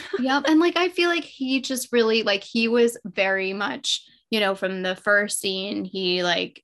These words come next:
Speaker 2: is just trying to get his money to the end where he's, like, so invested in making this work. And I think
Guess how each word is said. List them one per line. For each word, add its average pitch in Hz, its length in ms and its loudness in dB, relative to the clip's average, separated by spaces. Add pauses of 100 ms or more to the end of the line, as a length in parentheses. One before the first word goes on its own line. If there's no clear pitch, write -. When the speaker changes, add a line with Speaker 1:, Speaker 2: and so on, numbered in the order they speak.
Speaker 2:
is 185 200 -6
just 196 280 -4
trying 196 160 -2
to 190 80 0
get 190 180 -2
his 190 160 -4
money 190 380 0
to 185 120 -8
the 190 200 -4
end 190 280 -2
where 185 140 -2
he's, 190 300 -6
like, 180 280 -4 (400)
so 220 280 2
invested 196 600 -2
in 185 320 -6
making 208 400 -2
this 202 240 -4
work. 185 320 0
And 185 120 -4
I 180 100 -2
think 196 240 -6